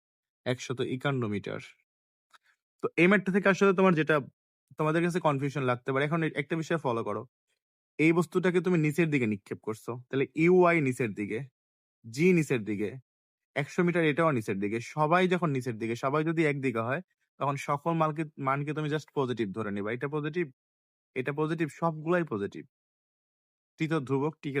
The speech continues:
ধরতে হবে না। তো আমরা এখান থেকে বিচরণকাল এভাবে বের করে ফেলবো। তারপর এখান থেকে এক্স অক্ষ বরাবর যে দূরত্ব, এসএক্স, ইউএক্স into টি, ইউএক্স এর মানটা বসাবে, into টি করে দিবা। তারপরে তোমার এখানে গুণ করে দিলে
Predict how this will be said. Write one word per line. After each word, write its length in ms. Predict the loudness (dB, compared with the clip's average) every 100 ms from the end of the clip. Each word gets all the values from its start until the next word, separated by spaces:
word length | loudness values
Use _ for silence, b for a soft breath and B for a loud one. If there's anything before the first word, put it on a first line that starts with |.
| -2
ধরতে 200 | -4 -4
হবে 140 | -4 -4
না। 60 | -6 -10 _ _ _ _
তো 40 | 0
আমরা 120 | 4 4
এখান 120 | 2
থেকে 120 | 2 2
বিচরণকাল 440 | 0 0 0 2 2
এভাবে 200 | 2 2 2
বের 100 | 0 0
করে 120 | 0 0
ফেলবো। 240 | -2 -4 -12 _ -6
তারপর 200 | -2 0 -2
এখান 140 | -2 -4
থেকে 140 | -4 -4
এক্স 120 | -4 -6
অক্ষ 120 | -4 0
বরাবর 200 | 2 0 -2
যে 40 | -4
দূরত্ব, 280 | -6 -8 -8 -10 b b b b _ -2
এসএক্স, 320 | 0 -4 -6 -12 -4 0
ইউএক্স 300 | 0 -2 -10 -16 -8
into 180 | -6 -4 -4
টি, 100 | -2 -4 -6 -6 -2
ইউএক্স 240 | -2 -2
এর 40 | -2
মানটা 180 | -2 -4 -4
বসাবে, 240 | -4 -4 -2
into 140 | -4 -4
টি 80 | -6 -4
করে 140 | -6 -6
দিবা। 180 | -8 -10 -16 _ b b b b _ _ _ _ _ 2
তারপরে 360 | 2 4 4 4
তোমার 160 | 4 2
এখানে 180 | 2 0 2
গুণ 100 | 2 2
করে 100 | 2
দিলে 120 | 0